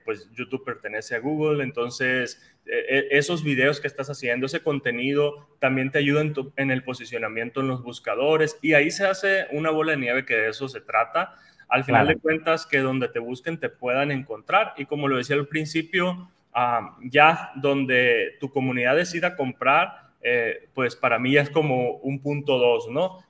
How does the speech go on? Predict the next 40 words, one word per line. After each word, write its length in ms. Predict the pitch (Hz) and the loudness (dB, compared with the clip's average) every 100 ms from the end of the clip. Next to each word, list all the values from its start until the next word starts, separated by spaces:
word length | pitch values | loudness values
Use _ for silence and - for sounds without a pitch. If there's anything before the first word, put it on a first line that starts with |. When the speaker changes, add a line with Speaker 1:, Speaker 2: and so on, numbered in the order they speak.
| _ | _
Speaker 1:
Que 100 | 143 | 4
regularmente 680 | 156 147 139 143 165 165 160 | 6 6 6 6 4 2 2
viene 220 | 147 147 | 2 0
siendo 440 | 151 147 151 147 | 0 -2 2 6
Amazon 560 | 135 147 170 190 196 190 - | 6 4 0 0 -2 -4 -6
o 100 | 127 | -4
viene 240 | 123 131 | -2 -2
siendo 240 | 135 123 | -4 -2
Speaker 2:
Claro. 160 | 113 92 | -2 -2
Speaker 1:
tu 80 | - | -8
tienda 240 | 113 123 | -4 -2
en 60 | 123 | 0
línea, 320 | 151 156 104 - _ _ | 0 -2 -4 -8 _ _
pero 300 | 135 131 131 | 4 6 4
donde 240 | 131 131 147 | 2 2 2
ellos 140 | 208 | 2
decidan 340 | 190 147 175 | -2 -2 -4
comprar, 380 | 175 131 147 170 127 | -4 -2 0 0 -2
está 240 | 120 139 | -2 0
bien. 260 | 131 127 117 | 2 0 -4
<laughs> 120 | 135 127 | -10 -8
Al 80 | |
final 240 | 123 123 135 | -6 -2 0
de 120 | 147 | 0
cuentas, 220 | 151 151 | 0 -2
con 100 | 147 | -6
que 80 | 123 | -4
no 60 | 117 | 2
Speaker 2:
Claro, 280 | 143 151 147 | 8 8 6
Speaker 1:
compren, 140 | 147 - - | 2 -2 0
Speaker 2:
<laughs> 200 | 185 143 | 4 4
al 40 | |
final 340 | 135 131 127 131 | 4 4 4 6
Speaker 1:
con 100 | 143 | 6
que 120 | 147 | 6
Speaker 2:
es 60 | 139 | 4
Speaker 1:
no 80 | 139 | 2
compren, 340 | 156 165 175 131 | 0 2 2 0
está 280 | 135 - 147 | -2 2 4
bien, 280 | 170 220 | 4 4